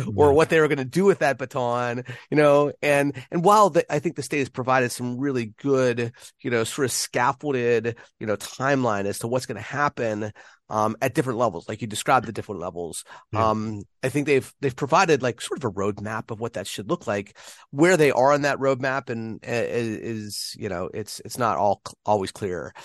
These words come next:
Speaker 1: I think the other piece that's critical is you mentioned I Us, and these are things called intermediate units, and that's a structure that's really unique to Pennsylvania. Um, I don't know, like,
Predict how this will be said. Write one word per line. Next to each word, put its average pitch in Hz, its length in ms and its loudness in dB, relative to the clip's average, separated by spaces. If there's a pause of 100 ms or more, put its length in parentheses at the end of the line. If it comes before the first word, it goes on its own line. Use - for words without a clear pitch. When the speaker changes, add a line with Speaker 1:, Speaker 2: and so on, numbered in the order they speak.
(140)
Speaker 1:
I - 40 -2
think 180 120 6
the 156 120 6
other 214 120 8
piece - 360 -8
that's - 340 -6 (320)
critical 131 300 -2
is 120 100 -2
you 131 60 -2
mentioned 123 420 0
I 107 140 -2
Us, 95 460 -8
and 113 100 -8
these 117 160 -6
are 113 100 -2
things 110 300 -8
called 104 240 -8
intermediate 110 480 -6
units, 95 420 -10 (300)
and 131 340 2
that's 156 200 -2
a 160 100 0
structure 135 420 -2
that's 113 180 -6
really 131 360 0
unique 104 380 -6
to 101 100 -10
Pennsylvania. 82 800 -10 (320)
Um, 110 260 0
I 120 100 0
don't 120 180 2
know, 117 340 2 (100)
like, 113 200 -6